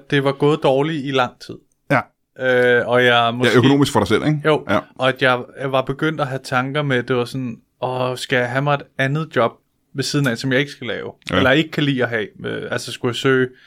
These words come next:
Speaker 1: ikke at der er noget galt i, men, "Åh, er jeg nødt til at søge et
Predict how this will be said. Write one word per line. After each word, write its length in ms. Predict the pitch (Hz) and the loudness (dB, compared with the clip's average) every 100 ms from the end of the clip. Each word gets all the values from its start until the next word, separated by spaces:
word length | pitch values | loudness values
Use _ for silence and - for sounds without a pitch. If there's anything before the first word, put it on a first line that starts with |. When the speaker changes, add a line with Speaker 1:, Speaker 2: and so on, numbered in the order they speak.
| - - | -18 -6
Speaker 1:
ikke 120 | 151 | -2
at 60 | 139 | 2
der 60 | |
er 60 | 123 | 2
noget 160 | 123 127 | 2 0
galt 200 | 165 165 | 0 0
i, 60 | |
men, 180 | 147 127 117 104 - | -6 -6 -8 -10 -4
"Åh, 180 | 131 - | -2 -2
er 80 | 127 | 0
jeg 120 | 131 | 0
nødt 200 | 143 151 | 0 -2
til 80 | 147 | -4
at 60 | |
søge 320 | 131 139 135 | -4 -2 -2
et 60 | 131 | -2